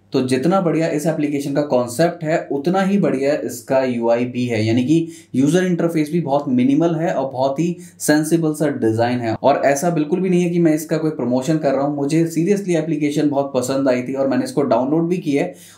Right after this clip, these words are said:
और इसको मैं आपको पूरी go through करके भी दिखाऊंगा। जैसा कि मैंने आपको बताया कि ये video तीन part में divided है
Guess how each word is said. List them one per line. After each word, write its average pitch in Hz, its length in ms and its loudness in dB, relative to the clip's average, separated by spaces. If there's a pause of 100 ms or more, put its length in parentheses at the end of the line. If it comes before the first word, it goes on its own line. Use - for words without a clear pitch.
और 139 480 0
इसको 185 320 -2
मैं 160 120 2
आपको 147 320 -2
पूरी 156 260 0
go 139 180 0
through 147 220 -2
करके 131 260 0
भी 131 80 -4
दिखाऊंगा। 127 380 0
जैसा 147 240 0
कि 202 100 0
मैंने 190 160 0
आपको 175 200 -2
बताया 139 320 2
कि 165 180 -4
ये 147 160 -2
video 131 360 -2
तीन 147 260 0
part 120 260 2
में 127 100 -2
divided 117 400 0
है 156 180 -4